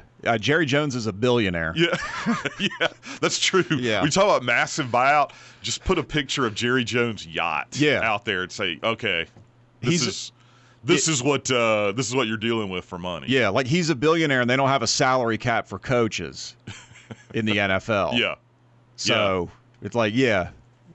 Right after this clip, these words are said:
Speaker 1: that buyout is enormous, but pretty sure Jerry Jones can handle it if he wanted him.
Speaker 2: Yeah, if he wants Lincoln Riley, he'll get Lincoln Riley.
Speaker 1: Yeah.
Speaker 2: That's what I
Speaker 1: Oh,
Speaker 2: think.
Speaker 1: he, I, he hundred percent
Speaker 2: Yeah.
Speaker 1: will.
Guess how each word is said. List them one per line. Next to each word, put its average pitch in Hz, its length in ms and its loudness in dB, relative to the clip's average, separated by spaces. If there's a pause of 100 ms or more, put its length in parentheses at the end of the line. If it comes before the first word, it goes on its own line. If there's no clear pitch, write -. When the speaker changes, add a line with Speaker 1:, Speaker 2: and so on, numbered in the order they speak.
(140)
Speaker 1:
that 113 200 0
buyout 123 400 4
is 113 180 -2
enormous, 117 520 2
but 92 360 0 (300)
pretty 110 160 -8
sure 107 240 -2
Jerry 98 320 -2
Jones 104 380 -2
can 95 120 -8
handle 95 380 -2
it 87 80 -6
if 92 120 -10
he 95 80 -6
wanted 87 380 -6
him. 76 140 -10 (200)
Speaker 2:
Yeah, 135 200 2
if 127 80 0
he 170 120 -4
wants 170 500 -2 (360)
Lincoln 170 280 -2
Riley, 165 480 0
he'll 135 220 0
get 127 240 2
Lincoln 85 280 -8
Riley. 64 420 -10 (120)
Speaker 1:
Yeah. 90 360 -2
Speaker 2:
That's - 220 -4
what 120 100 -2
I 104 140 -2
Speaker 1:
Oh, 240 160 4
Speaker 2:
think. 131 100 2
Speaker 1:
he, 127 60 0
I, 135 220 0
he 127 220 0
hundred 135 260 0
percent 101 400 0
Speaker 2:
Yeah. - 60 -8
Speaker 1:
will. 82 260 -6